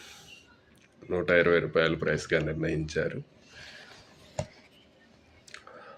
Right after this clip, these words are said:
అనుబంధాల వరుసలో నాకు బావలుగా ఉన్న నా ఆత్మ బంధువులకు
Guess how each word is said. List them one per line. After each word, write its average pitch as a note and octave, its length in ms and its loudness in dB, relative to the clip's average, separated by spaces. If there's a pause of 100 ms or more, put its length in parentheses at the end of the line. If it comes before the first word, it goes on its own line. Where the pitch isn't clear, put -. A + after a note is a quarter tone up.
(460)
అనుబంధాల A2 760 10
వరుసలో F2+ 640 10
నాకు E2 400 6
బావలుగా E2 640 8
ఉన్న D#2+ 380 4
నా E2 140 2
ఆత్మ E2+ 380 4
బంధువులకు E2 840 0